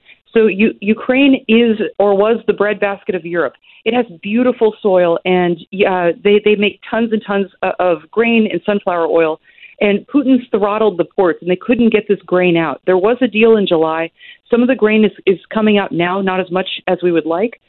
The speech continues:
Uh, but the issue, though, is that deal expires very soon. Putin may not re-sign that deal. So that's one area of leverage.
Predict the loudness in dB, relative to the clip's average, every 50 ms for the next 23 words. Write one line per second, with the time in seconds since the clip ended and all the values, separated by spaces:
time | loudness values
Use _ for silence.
0 | _ _ _ _ _ -6 -6 -4 -4 -2 -2 -2 0 2 2 2 0 0 0 0
1 | 2 2 2 2 2 2 0 0 -2 -4 -4 -6 -6 0 2 4 4 4 2 0
2 | -2 -6 _ -8 -6 -4 -2 -2 -2 -2 -2 -2 -2 -2 -2 -4 -6 _ -2 0
3 | 0 -2 -4 -6 _ _ _ _ -2 0 2 4 4 6 6 4 4 2 0 -2
4 | -6 -6 -6 -4 -4 -4 -4 -4 -4 -4 -6 -6 -2 -2 0 0 0 -2 -6 -6
5 | -4 -4 -4 -4 -2 0 0 0 2 0 0 0 -2 -2 -2 -2 0 -2 -2 -2